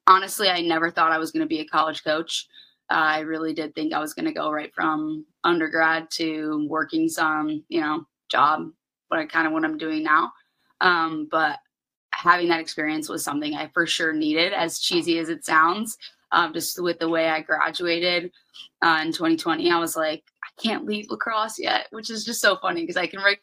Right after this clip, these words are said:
remember myself <laughs> saying that. Um, but definitely something that I needed and got so much and learned so much about myself, um, through that experience. So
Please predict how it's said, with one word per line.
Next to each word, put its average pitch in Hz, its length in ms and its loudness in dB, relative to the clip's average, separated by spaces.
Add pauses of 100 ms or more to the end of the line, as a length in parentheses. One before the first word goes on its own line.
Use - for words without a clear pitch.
remember 180 440 4
myself 185 460 2
<laughs> - 0 -
saying 220 380 2
that. 170 220 2 (420)
Um, 196 640 0 (120)
but 180 520 2
definitely 202 840 0 (480)
something 196 440 2
that 175 100 4
I 170 100 2
needed 175 400 2
and 160 500 -2 (480)
got 160 300 4
so 160 240 0
much 160 300 -2
and 165 160 -2
learned 208 380 2
so 190 80 -6
much 165 220 0
about 151 440 -2
myself, 165 760 0 (340)
um, - 440 -4 (140)
through 196 240 0
that 151 200 -8
experience. - 540 -8
So - 360 -4